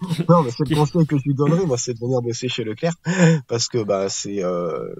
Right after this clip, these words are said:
Speaker 2: pour moi, c'est la meilleure enseigne qui est, enfin, c'est l'enseigne qui est capable de lui apporter, euh, en,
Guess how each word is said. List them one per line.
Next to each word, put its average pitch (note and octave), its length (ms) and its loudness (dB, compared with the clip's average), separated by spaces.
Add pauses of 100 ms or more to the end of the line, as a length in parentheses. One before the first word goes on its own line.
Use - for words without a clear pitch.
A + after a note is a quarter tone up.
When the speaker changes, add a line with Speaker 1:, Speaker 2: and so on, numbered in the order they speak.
(140)
Speaker 2:
pour A2 120 4
moi, D3 180 6
c'est C3+ 160 0
la C3+ 160 4
meilleure B2 240 0
enseigne B2+ 260 -4
qui A#2+ 140 -8
est, G2+ 120 -12
enfin, G#2 140 -2
c'est - 160 -4
l'enseigne C#3 300 0
qui B2+ 100 -6
est A2 40 -2
capable B2 300 0
de A#2 80 -2
lui G#2+ 140 -4
apporter, G#2 440 -2 (520)
euh, G2 160 4
en, F#2+ 320 2